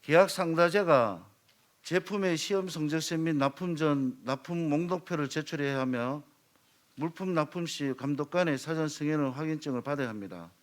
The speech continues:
하자 보존 기간도 납품 설치를 완료하고 설치 검사를 합격한 날로부터 일 년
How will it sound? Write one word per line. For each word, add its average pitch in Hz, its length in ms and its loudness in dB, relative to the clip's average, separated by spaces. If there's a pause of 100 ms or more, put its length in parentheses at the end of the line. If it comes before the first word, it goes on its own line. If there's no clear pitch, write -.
(640)
하자 170 360 6
보존 147 300 0
기간도 147 720 0 (440)
납품 151 360 -2
설치를 175 420 0
완료하고 143 840 4 (1000)
설치 185 460 0
검사를 156 640 4
합격한 151 500 0
날로부터 139 800 0 (120)
일 180 220 -4
년 143 300 2